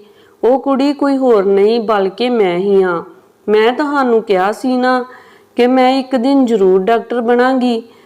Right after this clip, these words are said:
ਆ ਤੇ ਦੇਖੋ, ਅੱਜ ਪੂਰੇ ਦਸ ਸਾਲ ਦੇ ਬਾਅਦ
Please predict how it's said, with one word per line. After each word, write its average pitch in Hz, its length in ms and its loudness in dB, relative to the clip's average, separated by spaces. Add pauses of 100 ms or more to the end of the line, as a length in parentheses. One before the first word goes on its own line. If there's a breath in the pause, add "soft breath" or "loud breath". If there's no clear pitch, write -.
(240 loud breath)
ਆ 214 240 2
ਤੇ 277 200 -2
ਦੇਖੋ, 240 720 0 (140)
ਅੱਜ 240 160 -4
ਪੂਰੇ 262 420 -2
ਦਸ 220 420 -2
ਸਾਲ 240 280 0
ਦੇ 233 120 2
ਬਾਅਦ 214 400 -2